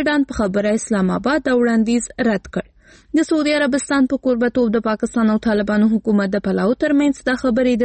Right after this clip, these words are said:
نومبر په دېرشمه شوې وې او هغه مهال د طالبانو د حکومت د بهرنیو چارو وزارت یوې ډیپلوماټیکې سرچینې ازادي راډیو ته د نوم نه ښودلو په شرط دا خبره تایید کړې وه.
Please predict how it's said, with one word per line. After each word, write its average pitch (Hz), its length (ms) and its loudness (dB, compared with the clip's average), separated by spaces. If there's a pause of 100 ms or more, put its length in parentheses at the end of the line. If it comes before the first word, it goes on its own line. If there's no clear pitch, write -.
نومبر 214 440 0
په 220 120 -2
دېرشمه 240 500 0
شوې 311 240 2
وې 359 100 2 (400)
او 381 80 2 (100)
هغه 330 280 0
مهال 285 280 0
د 254 100 0
طالبانو 226 520 2
د 208 80 0
حکومت 208 400 0
د 202 60 0
بهرنیو 185 480 0
چارو 190 280 -2
وزارت 190 460 0
یوې 311 240 2
ډیپلوماټیکې 277 640 0
سرچینې 262 400 0 (280)
ازادي 311 300 0
راډیو 294 340 0
ته 277 160 -2
د 226 100 0
نوم 233 240 4
نه 208 140 0
ښودلو 190 400 0
په 196 120 -6
شرط 320 360 -2
دا 247 80 -2
خبره 220 360 0
تایید 233 280 0
کړې 202 320 -2
وه. 185 140 -6